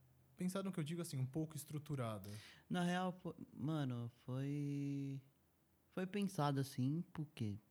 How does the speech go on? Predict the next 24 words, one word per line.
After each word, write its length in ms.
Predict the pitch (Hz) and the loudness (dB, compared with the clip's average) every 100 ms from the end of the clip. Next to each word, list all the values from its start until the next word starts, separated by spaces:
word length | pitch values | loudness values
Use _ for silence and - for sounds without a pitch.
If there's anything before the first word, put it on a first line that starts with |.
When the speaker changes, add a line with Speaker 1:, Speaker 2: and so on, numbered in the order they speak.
| _ - | _ -2
Speaker 2:
tem 180 | 131 185 | 2 4
outras 280 | 196 147 123 | 4 2 4
marcas 360 | 120 113 117 - - - | 2 2 -4 -10 -16 -4
fora 300 | 107 113 120 - - | -2 -2 -4 -8 -14
que, 640 | - 107 104 104 101 98 104 _ _ _ - | -6 -4 -4 -4 -4 -6 -8 _ _ _ -6
que 140 | 110 | -2
vende, 440 | 104 104 107 92 - _ _ _ - | 0 0 0 -4 -10 _ _ _ -10
só 180 | - | -6
que 160 | 92 - | -4 -2
é 80 | 107 | -2
os 180 | 110 110 | -2 -4
preços 400 | - 98 - 113 | -6 -8 -6 -6
absurdos. 580 | 113 127 - 208 135 - - | -4 -6 -2 -2 -2 -6 -12
Speaker 1:
Você 100 | 123 | -6
conseguiu 300 | 117 120 120 | -4 0 0
enxergar 280 | 123 117 | 0 0
a 40 | 120 | 0
necessidade 640 | 120 131 - 117 123 131 | -2 -4 -6 -4 -2 -2
de 80 | 127 | -4
ter 60 | 127 | -2
um 20 | |
Speaker 2:
Sim. 60 | 123 | -2
Speaker 1:
material 360 | 120 107 120 | 0 0 0
nacional? 600 | 123 123 127 120 107 104 | -2 -2 -2 -2 -4 -8